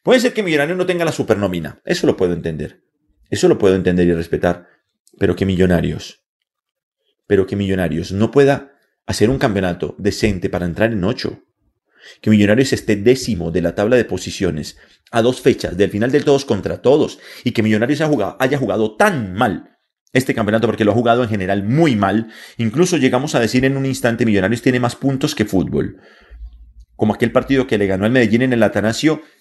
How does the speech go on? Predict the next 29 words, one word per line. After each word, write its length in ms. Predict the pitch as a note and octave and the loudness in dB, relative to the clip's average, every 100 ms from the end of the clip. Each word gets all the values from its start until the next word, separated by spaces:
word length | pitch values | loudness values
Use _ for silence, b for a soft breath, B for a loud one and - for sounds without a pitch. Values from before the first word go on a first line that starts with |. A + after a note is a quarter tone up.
| B | B
mentirosísimo, 920 | D3+ F#3 F3+ F#3 - G3 - F#2+ G2 | 0 0 0 0 0 -4 -6 -6 -4
donde 220 | A2 A2+ | -2 -2
Medellín 320 | A#2 A#2 C#3+ | 0 -2 0
debió 260 | D#3 D#3+ D#3+ | 2 4 2
ganar, 340 | D3+ C3 D#2+ | 2 -2 -2
ni 120 | A2 | -6
siquiera 280 | B2 C#3 D#3+ | -6 -2 -2
empatar, 360 | D3 B2 A#2 G2+ | -2 -2 -2 0
debió 240 | A#2 E3+ | 0 0
ganar 220 | D3 C#3 | 0 -2
Medellín. 500 | A#2+ G#2+ G2+ F2+ D#2+ - b b b b b _ | -2 -2 -2 -6 -8 -14 b b b b b _
Millonarios 360 | G#2 F#2+ G#2 A#2 | -2 2 2 2
ha 60 | |
jugado 240 | A#2 A2+ A2 | 2 2 2
muy 100 | G#2 | 2
mal 140 | G2 | 0
al 80 | F#2 | 0
fútbol. 520 | F2+ D#2+ C#2+ E2 - _ _ _ _ _ _ _ _ - | -2 -4 -2 -4 -8 _ _ _ _ _ _ _ _ -2
Y 100 | C#3 | -2
no 140 | D3+ | 0
sé 100 | F#3+ | -2
si 120 | - | 0
el 40 | D#3+ | 2
problema 240 | B2+ B2 | 2 0
de 60 | C3+ | 0
Millonarios 420 | A#2 G#2 B2 C3+ | 0 0 0 -2
sea 320 | A#2+ B2 - | -2 -2 -4
de 120 | - F2 | -8 -8
fútbol. 480 | E2+ D2+ - - | -6 -8 -10 -14